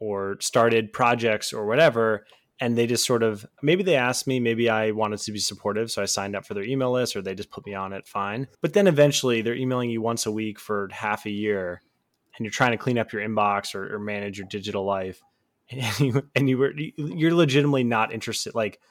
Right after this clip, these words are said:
let's say it's a friend who started a hockey skate company, and I don't skate. Am I just gonna keep, keep their numbers alive of, of people that are on their email list? Like, why am I on this?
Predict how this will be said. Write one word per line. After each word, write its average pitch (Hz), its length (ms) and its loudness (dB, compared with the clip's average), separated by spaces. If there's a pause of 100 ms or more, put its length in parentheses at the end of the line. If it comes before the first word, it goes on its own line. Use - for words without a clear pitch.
(180)
let's 127 140 2
say 131 80 2
it's 120 100 0
a 117 60 -2
friend 117 260 0
who 113 80 -2
started 117 300 4
a 113 40 4
hockey 113 440 2
skate 104 360 -4
company, 98 460 -12
and 104 140 -8
I 107 80 -2
don't 104 260 -8
skate. 95 400 -6 (160)
Am 120 120 0
I 123 100 2
just 131 180 0
gonna 135 160 0
keep, 143 460 -4 (220)
keep 139 200 -2
their 131 160 6
numbers 120 480 2
alive 135 480 4
of, 104 300 -4
of 104 140 -10
people 123 260 -2
that 117 100 6
are 117 80 6
on 113 140 4
their 110 200 0
email 117 300 0
list? 123 300 0
Like, 113 120 0
why 117 260 4
am 131 100 2
I 117 100 2
on 110 280 0
this? 98 400 -4